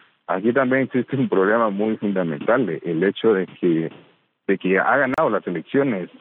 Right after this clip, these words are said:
el candidato, pero todavía no ha ganado el poder. El poder lo va a batallar o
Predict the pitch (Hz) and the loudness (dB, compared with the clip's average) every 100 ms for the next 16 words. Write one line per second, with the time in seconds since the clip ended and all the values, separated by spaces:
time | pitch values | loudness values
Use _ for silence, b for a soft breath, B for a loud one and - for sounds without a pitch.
0 | - - 87 80 90 85 98 151 107 - | -20 -6 -4 -2 -2 2 2 2 -2 -2
1 | 85 - 80 78 139 135 110 98 92 87 | -6 -2 0 2 2 2 2 0 0 -2
2 | - 76 107 117 - 78 107 131 90 104 | -2 0 2 0 -2 -2 0 2 4 4
3 | 117 123 92 95 127 135 90 | 2 0 -2 0 0 0 -4